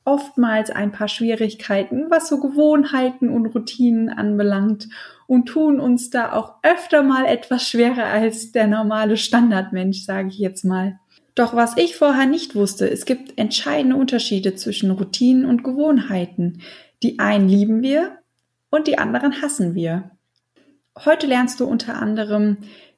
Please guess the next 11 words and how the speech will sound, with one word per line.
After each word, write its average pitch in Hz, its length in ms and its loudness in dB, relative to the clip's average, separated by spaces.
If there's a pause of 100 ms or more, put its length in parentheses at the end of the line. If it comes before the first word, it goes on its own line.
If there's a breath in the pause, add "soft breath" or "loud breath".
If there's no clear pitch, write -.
(100)
wie 247 180 0
du 285 120 -2
sogar 240 320 2
mit 233 220 -2
Routinen 320 440 2
und 370 300 -2
Gewohnheiten 233 880 0
dein 185 260 0
Selbstvertrauen 208 720 -2
steigern 175 480 -4
kannst 175 420 -6